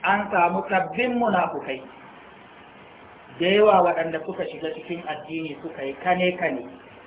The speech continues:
Da mahassadan da in aka bai wa wani jagorancin wani ɓangare, sai su ce, "Ai, ba a yi adalci ba."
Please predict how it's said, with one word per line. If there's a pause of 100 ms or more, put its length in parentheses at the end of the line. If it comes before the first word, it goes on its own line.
(460)
Da
mahassadan
da
in
aka
bai
wa
wani
jagorancin
wani
ɓangare, (500)
sai
su
ce,
"Ai,
ba
a
yi
adalci
ba."